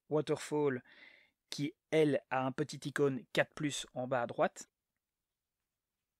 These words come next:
Vous prenez également les quatre tuiles avancées, c'est-à-dire Wildlife, Lodge, River et Lookout. Vous pouvez identifier ces tuiles-là facilement parce qu'elles ont un petit icône étoile en bas à droite.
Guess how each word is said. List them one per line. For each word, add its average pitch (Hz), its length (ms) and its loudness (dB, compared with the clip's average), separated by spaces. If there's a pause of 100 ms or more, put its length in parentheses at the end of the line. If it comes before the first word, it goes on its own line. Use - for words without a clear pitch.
(2250)
Vous 151 180 2
prenez 202 320 6
également 180 560 4 (160)
les 160 220 2
quatre - 360 2
tuiles 165 300 0
avancées, 147 600 0 (420)
c'est-à-dire 151 600 4
Wildlife, 147 720 4 (140)
Lodge, 135 540 6 (280)
River 143 460 4 (220)
et 131 80 -2
Lookout. 139 680 0 (160)
Vous 139 140 0
pouvez 151 220 4
identifier 160 520 4
ces - 160 0
tuiles-là 156 340 4
facilement 170 580 0
parce - 220 -2
qu'elles 139 240 -2
ont 139 80 0
un 127 60 -2
petit 151 320 -4
icône 143 460 2
étoile 143 520 0
en 123 140 -2
bas 123 160 2
à 117 40 0
droite. - 380 -2